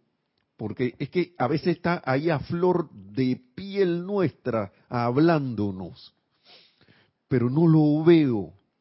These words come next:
Que algún sentimiento ahí latente que está actuando siempre. Sentirme ahí como t-, que triste, ay, no sé qué. O andar por ahí que a la menor provocación, ah.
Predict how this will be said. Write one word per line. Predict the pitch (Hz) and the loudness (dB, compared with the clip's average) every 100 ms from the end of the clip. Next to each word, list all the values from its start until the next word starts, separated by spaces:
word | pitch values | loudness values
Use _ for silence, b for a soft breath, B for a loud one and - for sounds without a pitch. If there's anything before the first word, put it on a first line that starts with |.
| _ _ _ _ _ _ _ _ _ | _ _ _ _ _ _ _ _ _
Que | 120 | -4
algún | 120 160 180 | -4 -4 -4
sentimiento | 175 127 131 165 165 160 | -4 -4 -4 -4 -4 -2
ahí | 156 | 0
latente | 151 139 190 180 151 139 | 0 0 -2 -2 -4 -4
que | 127 | -2
está | 120 - 147 | -6 -4 -6
actuando | 151 147 - - 156 165 156 135 | -6 -8 -10 -6 -2 -2 -2 -4
siempre. | 123 - 160 156 131 107 107 92 85 b b b b b | -6 -8 -4 -4 -4 -6 -6 -6 -10 b b b b b
Sentirme | - 110 98 135 139 | -18 -18 -12 -10 -8
ahí | 131 131 | -8 -10
como | 127 123 98 | -12 -14 -14
t-, | - - _ - | -16 -20 _ -20
que | - 92 | -14 -14
triste, | - 185 180 160 143 127 - 135 _ _ _ _ _ _ | -12 -14 -14 -14 -16 -18 -20 -20 _ _ _ _ _ _
ay, | 311 302 277 269 269 262 254 160 | -6 -4 -4 -6 -8 -8 -10 -10
no | 147 | -12
sé | 135 123 | -10 -8
qué. | 123 117 b b b b b b _ _ _ | -10 -10 b b b b b b _ _ _
O | 104 | -8
andar | 104 123 | -6 -4
por | 143 120 | -2 0
ahí | 127 | 0
que | 151 | -2
a | 127 | -4
la | |
menor | 110 117 135 | -4 -6 -6
provocación, | 139 117 104 120 131 110 | -6 -4 -6 -8 -10 -12
ah. | 120 107 104 104 101 92 - - - 62 | -14 -14 -12 -12 -14 -16 -18 -18 -18 -20